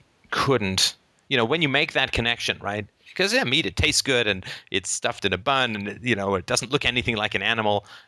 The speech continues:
And, uh, but when you make the connection to an animal that got,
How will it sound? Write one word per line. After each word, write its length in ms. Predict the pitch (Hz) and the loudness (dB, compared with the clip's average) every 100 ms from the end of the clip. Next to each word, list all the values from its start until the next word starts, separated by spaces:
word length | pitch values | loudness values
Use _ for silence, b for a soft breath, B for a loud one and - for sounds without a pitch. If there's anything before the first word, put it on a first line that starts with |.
| _ | _
And, 440 | 98 98 98 98 98 | -2 0 0 -2 0
uh, 160 | 98 | 2
but 140 | 98 107 | 2 0
when 120 | 143 | 0
you 60 | |
make 180 | 131 151 | 0 -2
the 60 | - | -2
connection 420 | - 123 135 107 | -4 -4 -4 -6
to 200 | 95 110 | -2 0
an 60 | 98 | 2
animal 360 | 98 113 101 95 | 0 0 0 0
that 160 | 98 | -2
got, 240 | 98 95 | 0 -2